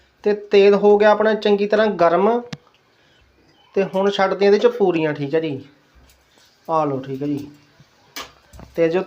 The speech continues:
ਤੇਲ ਗਰਮ ਹੋ ਜਾਵੇ ਨਾ, ਫਿਰ ਆਪਾਂ ਨੇ ਪੂਰੀ ਛੱਡਣੀ ਆ। ਤੇ ਉਸ ਤੋਂ ਬਾਅਦ ਥੋੜ੍ਹੀ ਦੇਰ ਬਾਅਦ ਮਾਰਨੀ ਹੈ ਪਲਟੀ, ਤੇ ਇੱਦਾਂ ਨੂੰ ਹਲਕੀ ਹਲਕੀ ਛੇੜੂੰਗੇ, ਠੀਕ ਹੈ ਜੀ,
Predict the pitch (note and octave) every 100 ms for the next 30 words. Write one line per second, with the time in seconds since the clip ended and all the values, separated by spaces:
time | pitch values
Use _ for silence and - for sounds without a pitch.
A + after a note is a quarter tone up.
0 | - G3 G3 F#3+ F3+ F#3+ F3 F#3 F#3 G3
1 | A3 G#3 G3 F#3 G3 G3 F#3+ F#3 F#3+ F#3
2 | D#3 D3+ E3+ G#3 A3+ - - - _ -
3 | - - - - - F3+ F3+ - G3+ G3
4 | G#3+ G3+ G3 G#3 G#3+ G#3 G3 G#3+ G#3 F#3+
5 | F3+ F#3 F#3+ G3+ E3+ D3 - G#3+ A#3 -
6 | _ _ _ _ _ _ - _ - F3+
7 | F3 G3 G#3 F#3 F#3+ F#3+ G3+ G3 G3 G#3
8 | - E3 D#3+ E3 E3+ F3+ G#3 A3